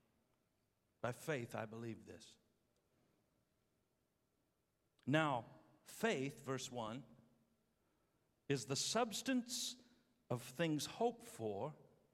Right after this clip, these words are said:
and the evidence of things what?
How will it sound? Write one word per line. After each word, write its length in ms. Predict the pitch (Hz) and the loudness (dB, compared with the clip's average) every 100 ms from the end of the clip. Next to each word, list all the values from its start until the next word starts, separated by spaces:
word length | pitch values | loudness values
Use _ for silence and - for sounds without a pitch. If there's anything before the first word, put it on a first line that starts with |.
| _ _ _ _ _ _ _ _ - | _ _ _ _ _ _ _ _ -6
and 160 | 123 123 | -2 0
the 140 | 127 127 | 0 0
evidence 960 | 151 135 113 92 82 - - - - - _ _ _ _ _ _ _ _ _ _ | 0 0 -4 -8 -12 -12 -10 -10 -12 -18 _ _ _ _ _ _ _ _ _ _
of 140 | 107 101 | -8 -8
things 640 | - 127 110 107 - - - _ _ _ | -4 -4 -4 -8 -12 -14 -20 _ _ _
what? 200 | 113 92 | -4 -4